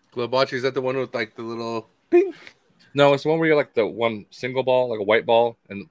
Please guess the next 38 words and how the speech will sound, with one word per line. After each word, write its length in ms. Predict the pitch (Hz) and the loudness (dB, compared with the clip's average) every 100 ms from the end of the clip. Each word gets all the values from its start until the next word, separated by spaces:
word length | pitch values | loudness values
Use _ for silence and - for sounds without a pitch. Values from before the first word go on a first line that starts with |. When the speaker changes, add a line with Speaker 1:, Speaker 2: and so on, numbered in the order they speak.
| _ | _
Speaker 2:
a 40 | - | -10
person 300 | 113 - 95 | -10 -10 -8
throws 300 | 113 110 107 | -2 -2 0
it, 160 | 113 - | -2 -4
and 100 | 95 | -12
then 80 | 95 | -10
you 200 | 98 98 _ _ _ | -10 -10 _ _ _
have 240 | 101 98 | -6 -4
your 420 | 98 95 95 101 - _ | -2 -2 -2 -6 -12 _
ball 300 | 98 95 98 | -2 0 0
that 120 | 95 | -2
you 60 | 90 - | -12 -8
try 160 | 107 | -2
to 80 | 95 | -2
roll 340 | 95 95 92 98 | -2 -2 -2 -4
to 60 | |
get 120 | 87 | -12
closest 420 | - 101 98 104 - | -10 -8 -8 -14 -6
to 140 | 107 | -4
it. 140 | 117 - _ _ _ _ _ _ _ _ _ _ _ _ _ _ _ _ _ _ _ - | -4 -8 _ _ _ _ _ _ _ _ _ _ _ _ _ _ _ _ _ _ _ -8
Never 140 | 113 | -4
Speaker 1:
I 20 | 107 | 0
guess 60 | |
Speaker 2:
heard 80 | 117 | 0
of 80 | 123 | 0
Speaker 1:
I've 0 | |
Speaker 2:
it? 40 | |
Speaker 1:
never 240 | 117 113 113 | -2 -2 -2
played. 360 | 127 120 123 | -2 -2 -2
I've 100 | 123 | -4
never 200 | 120 139 | -2 2
heard 140 | 143 139 | 2 2
of 80 | 127 | 0
bocce. 460 | 135 131 113 104 _ _ _ | -2 -2 -6 -6 _ _ _
Bocce 260 | 117 - 110 | -8 -6 -6
ball. 60 | |
Speaker 2:
That's 220 | 110 123 | -2 -2
a, 120 | 214 | -2